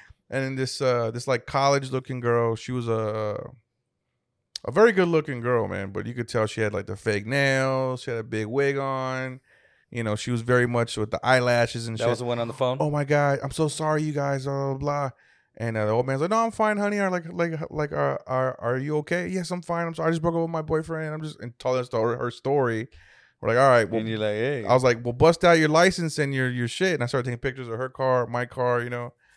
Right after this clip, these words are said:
Speaker 1: and, uh, of the, of the, of the, of the other person's. Like, they're all talking. I'm just taking pictures of everybody's shit. And, um, so the cop finally shows up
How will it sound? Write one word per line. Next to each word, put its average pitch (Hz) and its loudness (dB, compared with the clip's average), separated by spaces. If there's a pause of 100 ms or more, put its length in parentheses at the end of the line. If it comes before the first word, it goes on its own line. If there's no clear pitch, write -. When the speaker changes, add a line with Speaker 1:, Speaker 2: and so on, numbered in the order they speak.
(460)
Speaker 1:
and, 104 -6
uh, 98 0
of 104 0
the, 107 0
of 98 2
the, 101 -2
of 98 -4
the, 101 0 (220)
of 107 -12
the 104 0
other 113 2
person's. - -8
Like, 135 0
they're 160 2
all 175 0
talking. 151 -4
I'm 123 -4
just 123 -6
taking 113 -6
pictures 117 -8
of 107 -10
everybody's 110 -6
shit. - -12 (560)
And, 101 -8
um, 95 -6 (1400)
so - -10
the 107 -2
cop 143 -2
finally 139 0
shows 135 -2
up 110 0